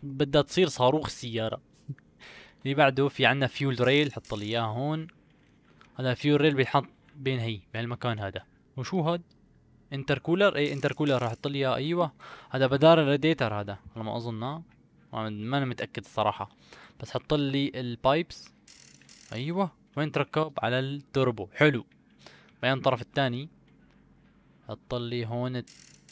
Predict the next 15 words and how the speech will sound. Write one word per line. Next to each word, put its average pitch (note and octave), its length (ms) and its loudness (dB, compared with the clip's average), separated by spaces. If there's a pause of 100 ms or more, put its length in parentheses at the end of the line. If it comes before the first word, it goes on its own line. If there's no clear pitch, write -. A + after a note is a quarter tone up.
(140)
ايوه، G#2 840 -2
يا A2 260 2
سلام C3 720 0
يا C3+ 140 0
شباب. D3+ 560 0 (680)
والله D3 320 4
المحرك D3+ 480 0
صار D3+ 220 0
رهيب. D3 440 -2 (380)
اللي D3 140 0
بعده D#3+ 260 6
يا C3+ 100 4
شباب. A#2+ 260 -2 (180)
شو - 140 -12
بيان؟ D3+ 380 0